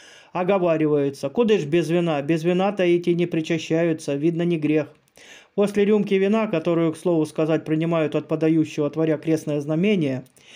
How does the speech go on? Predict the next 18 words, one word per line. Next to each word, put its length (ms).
идёт 420
холодная 500
закуска, 600
кисели, 840
пирог 580
с 100
рыбной, 580
похлёбки, 720
жареные, 600
каша, 400
блины. 520
Потом 300
чаем 360
обносят. 480
Полагается 600
молиться 460
перед 280
каждой 540